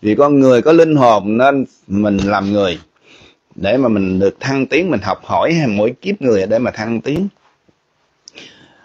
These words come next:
Thứ ba, sau hết, vì con người có thần thức nên phải tu, phải làm thần, làm thánh.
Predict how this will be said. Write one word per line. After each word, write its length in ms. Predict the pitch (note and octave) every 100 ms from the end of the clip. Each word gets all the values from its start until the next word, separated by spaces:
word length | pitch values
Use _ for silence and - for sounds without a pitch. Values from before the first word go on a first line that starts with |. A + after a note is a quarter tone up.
| _ -
Thứ 140 | D#3
ba, 500 | D#3+ D#3 D3+ C#3+ A#2 A2+
sau 220 | C#3 C#3+
hết, 260 | D#3+ A3+ D#4
vì 240 | A2 A#2
con 220 | G#2+ D#3 D3
người 200 | B2+ G#2+
có 120 | D#3
thần 360 | - A#2+ G#2 F#2
thức 260 | F#3+ A3+ _ _ _ _ _ _ _ _ -
nên 460 | B2+ B2+ A#2 G#2 F#2
phải 180 | - G#2
tu, 400 | A2 C3+ B2+ A2
phải 200 | - A2
làm 180 | A2 F2+
thần, 280 | G2 F2 F2+
làm 200 | E2 E2+
thánh. 220 | F#2+